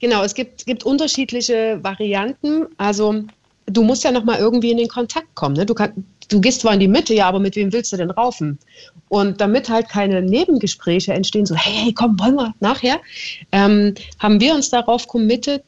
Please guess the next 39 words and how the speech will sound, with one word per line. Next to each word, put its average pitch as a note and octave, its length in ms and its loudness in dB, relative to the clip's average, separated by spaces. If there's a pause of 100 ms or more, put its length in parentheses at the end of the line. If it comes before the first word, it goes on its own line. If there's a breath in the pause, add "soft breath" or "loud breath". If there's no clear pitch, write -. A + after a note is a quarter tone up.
dass, - 400 -2
ähm, F#3 240 2
wir F#3+ 80 4
das F#3 140 0
per - 320 -2
Augenkontakt F3+ 800 -2
herstellen. C#3+ 540 0 (120)
Also E3+ 240 2
versuchen, G#3 480 2
nonverbal C4+ 1040 2
ein F#3+ 180 -4
Commitment A#3+ 720 0
zu B3 200 -2
erlangen, A3 560 0 (380 loud breath)
dass F#3+ 180 0
wir G#3+ 160 4
dann A3 200 2
gemeinsam G3 480 0
auf - 220 -6
die F3 120 -4
Matte E3 300 -4
gehen C4 260 -4 (560 loud breath)
und G#3 120 0
auch F#3+ 140 2
nonverbal A#3 920 0 (160)
zu G3 400 -4 (140)
achten, G#3+ 500 -2
wenn G3 140 2
der F#3+ 180 2
andere G3 320 -2
Nein A3 400 2
sagt, D3+ 380 -4
wenn D#3+ 120 2
er E3 100 2
den F3 140 0
Blickkontakt G3 680 -2
nicht F#3+ 220 0
erwidert F#3+ 640 2
oder F3+ 380 0